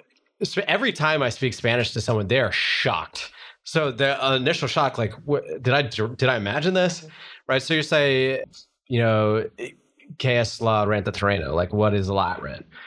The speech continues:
And so folks will say, like, "Trescientos cada mes," so three hundred bucks each month, right? And,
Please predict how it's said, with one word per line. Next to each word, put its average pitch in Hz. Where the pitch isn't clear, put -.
And 95
so 117
folks 110
will 104
say, 95
like, 87
"Trescientos 87
cada 85
mes," 71
so 82
three -
hundred 98
bucks 80
each -
month, 80
right? 98
And, 104